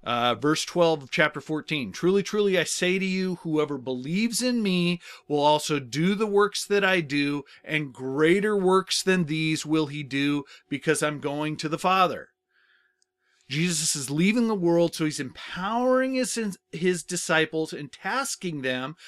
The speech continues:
with the job of revealing his goodness. How does he do that?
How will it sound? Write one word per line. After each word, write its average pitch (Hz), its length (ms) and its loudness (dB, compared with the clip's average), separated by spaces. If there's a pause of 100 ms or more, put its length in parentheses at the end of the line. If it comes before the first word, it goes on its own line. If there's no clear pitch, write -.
(180)
with 147 120 -8
the 147 60 -6
job 160 520 2
of 156 280 0
revealing 175 800 -2
his 165 220 0
goodness. 139 800 -2 (400)
How 151 180 2
does 185 140 2
he 196 100 2
do 202 240 0
that? 135 260 -2